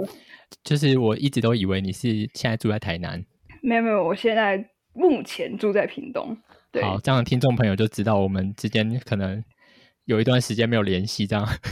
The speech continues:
Speaker 2: <laughs> 对。
Speaker 1: <laughs> 好，所以你现在住在屏东。
Speaker 2: 对。
Speaker 1: 好，所以，哦，所以屏东打疫苗是比较快。你说你预约，然后两个礼拜后就可以打到。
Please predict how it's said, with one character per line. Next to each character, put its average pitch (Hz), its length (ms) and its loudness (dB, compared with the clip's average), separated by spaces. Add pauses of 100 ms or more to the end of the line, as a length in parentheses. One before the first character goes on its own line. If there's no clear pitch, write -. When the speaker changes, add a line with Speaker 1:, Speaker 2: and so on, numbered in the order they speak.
Speaker 2:
<laughs> 233 300 4
对。 277 880 4
Speaker 1:
<laughs> 339 720 -4
好， 101 160 0
所 175 120 -2
以 180 40 2
你 151 40 0
现 165 80 0
在 151 80 2
住 151 100 -2
在 127 100 0
屏 95 200 -2
东。 90 220 -4 (300)
Speaker 2:
对。 - 260 0 (380)
Speaker 1:
好， - 280 -8
所 151 120 -2
以， 123 140 -4 (460)
哦， 143 180 0
所 170 140 -2
以 147 40 -2
屏 117 220 -4
东 123 220 -2
打 101 160 -2
疫 113 100 -2
苗 95 160 0
是 104 280 -4
比 - 100 -12
较 - 120 0
快。 113 140 -4
你 117 100 -2
说 143 120 0
你 123 180 -4
预 135 220 -2
约， 113 200 2
然 98 100 -4
后 104 80 -4
两 90 180 -4
个 90 60 -6
礼 90 180 -8
拜 92 300 0
后 104 200 -4
就 98 140 -4
可 98 100 -4
以 92 60 -4
打 90 220 -8
到。 - 240 -6